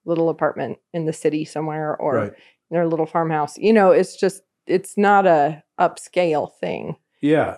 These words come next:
Speaker 2: And I think what you guys were saying that the, that the project was basically based on, like,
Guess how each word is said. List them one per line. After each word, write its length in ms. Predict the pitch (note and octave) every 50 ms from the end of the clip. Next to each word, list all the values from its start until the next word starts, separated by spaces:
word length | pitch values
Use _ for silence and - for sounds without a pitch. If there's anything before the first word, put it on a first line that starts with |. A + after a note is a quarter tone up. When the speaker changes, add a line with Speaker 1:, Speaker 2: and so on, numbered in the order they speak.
| - -
Speaker 2:
And 340 | D3+ D3 F3 F3 E3 D#3+
I 100 | D#3 D#3+
think 240 | D3+ D#3 D#3 D#3+ D#3
what 140 | D3 C#3 C3+
you 200 | C3 C#3 C3 B2
guys 160 | C3 C3 B2
were 100 | A#2 A#2
saying 280 | - - B2+ A2+ G#2+ G2
that 200 | F#2+ F#2 - -
the, 340 | G#2 G2 F#2+ F#2 F#2 F#2 F2+ _ _ _ _ _ _ _ _ _ -
that 320 | C3 A#2+ - - A2 G#2
the 60 | - B2
project 480 | - - A#2+ A#2+ A#2 A#2 A2+ G2+ F2+
was 140 | A2 G2+ F#2
basically 440 | - G#2+ G2 F#2+ - - - G#2+ G2
based 280 | F#2+ G2 F#2+ F#2 -
on, 160 | G#2 F#2+ F2 F#2
like, 200 | F2+ F2 E2+